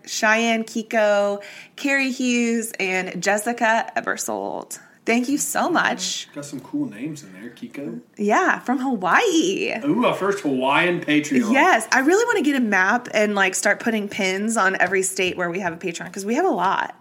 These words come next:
Speaker 2: Well, you got international.
Speaker 1: It's, and
Speaker 2: I
Speaker 1: we
Speaker 2: mean,
Speaker 1: have
Speaker 2: we're
Speaker 1: some
Speaker 2: not just
Speaker 1: across the
Speaker 2: domestic.
Speaker 1: pond.
Speaker 2: I mean, come on, we're international in here.
Speaker 1: Yeah, it's very exciting. It's
Speaker 2: Super
Speaker 1: very
Speaker 2: cool.
Speaker 1: cool. I appreciate you guys.
Speaker 2: Super cool.
Speaker 1: So today's episode is on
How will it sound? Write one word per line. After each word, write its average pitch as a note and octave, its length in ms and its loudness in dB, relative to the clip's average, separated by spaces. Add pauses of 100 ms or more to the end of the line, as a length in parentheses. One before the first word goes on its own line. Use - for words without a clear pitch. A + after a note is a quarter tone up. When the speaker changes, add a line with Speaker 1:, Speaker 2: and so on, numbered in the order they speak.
(400)
Speaker 2:
Well, A#2 100 -14
you A#2 80 -12
got B2 240 -10
international. G#2+ 640 -16 (380)
Speaker 1:
It's, - 220 -6 (100)
and A#3 140 2
Speaker 2:
I A#3 40 0
Speaker 1:
we A#3+ 80 2
Speaker 2:
mean, A#3+ 40 2
Speaker 1:
have C4 220 2
Speaker 2:
we're C#4+ 80 0
Speaker 1:
some D4 120 4
Speaker 2:
not D4 100 2
just - 40 0
Speaker 1:
across A#3 280 2
the F#3+ 100 0
Speaker 2:
domestic. E4+ 360 2
Speaker 1:
pond. A3 240 2
Speaker 2:
I C#3 40 0
mean, C3 180 -4
come C#4 260 -2
on, C#3+ 300 2
we're B2+ 100 0
international C3+ 580 -2
in B2 100 -6
here. C3+ 180 -6 (180)
Speaker 1:
Yeah, B3+ 420 2
it's - 120 -4
very E4+ 320 2
exciting. A3 500 0
It's G#3+ 120 -8
Speaker 2:
Super A3+ 120 0
Speaker 1:
very G#3 120 2
Speaker 2:
cool. F#3+ 180 -4
Speaker 1:
cool. - 280 -6
I A3+ 140 6
appreciate G#3+ 560 -4
you - 40 -10
guys. - 340 -6 (300)
Speaker 2:
Super - 120 -20 (140)
cool. - 80 -20 (600)
Speaker 1:
So B3 400 4 (100)
today's D#4 380 2
episode G3+ 760 0 (160)
is G3 440 2
on F#3+ 420 4